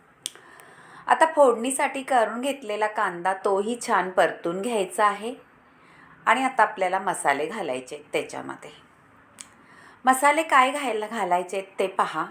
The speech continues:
छान असा काश्मीरी लाल मसाला घातलेला आहे, त्यांनी कलर अगदी अप्रतिम येतो भाजीचा. गरम मसाला घातलेला आहे थोडासा, घर, हळद घालून घेतलेली आहे, आणि हा आहे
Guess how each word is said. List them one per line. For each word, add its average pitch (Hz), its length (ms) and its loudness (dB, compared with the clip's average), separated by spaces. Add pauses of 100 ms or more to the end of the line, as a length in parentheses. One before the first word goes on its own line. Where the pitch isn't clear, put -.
(880)
छान 277 280 2
असा 247 300 -2 (180)
काश्मीरी 190 580 -2
लाल 170 260 0 (580)
मसाला 165 400 2
घातलेला 196 480 -2
आहे, 233 140 -4
त्यांनी 226 400 -2
कलर 202 420 2
अगदी 175 520 -8
अप्रतिम 185 600 -2
येतो 156 260 -4
भाजीचा. 156 580 -2 (800)
गरम 285 280 6
मसाला 320 380 0
घातलेला 214 520 -2
आहे 214 220 -2
थोडासा, 190 520 2 (560)
घर, 190 260 -2 (120)
हळद 214 320 4
घालून 240 400 -2
घेतलेली 185 600 -2
आहे, 185 300 2 (1080)
आणि 240 160 4
हा 262 340 4
आहे 233 300 -2